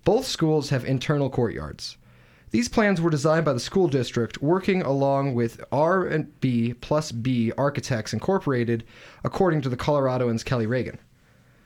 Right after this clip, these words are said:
The builders will be Adolphson and Peterson Construction, who had the lowest fee for all the projects, which includes a future elementary school to be finished in twenty twenty-one.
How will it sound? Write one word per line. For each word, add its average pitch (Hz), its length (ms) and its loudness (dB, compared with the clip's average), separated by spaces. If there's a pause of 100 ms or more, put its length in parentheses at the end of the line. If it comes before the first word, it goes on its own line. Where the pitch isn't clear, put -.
(120)
The 123 80 0
builders 226 480 2
will 170 100 4
be 139 220 0
Adolphson 185 640 0
and 135 120 -2
Peterson 180 460 0
Construction, 131 720 -4 (300)
who 147 120 -2
had 147 160 0
the 135 80 2
lowest 190 420 0
fee 208 300 -2
for 165 180 -2
all 131 120 2
the 120 40 0
projects, 117 640 -2 (400)
which 170 180 2
includes 175 640 0
a - 100 -2
future 170 360 0
elementary 160 420 0
school 101 360 -4
to - 120 -12
be 131 80 0
finished 143 420 -2
in 110 80 0
twenty 117 240 -2
twenty-one. 117 480 -2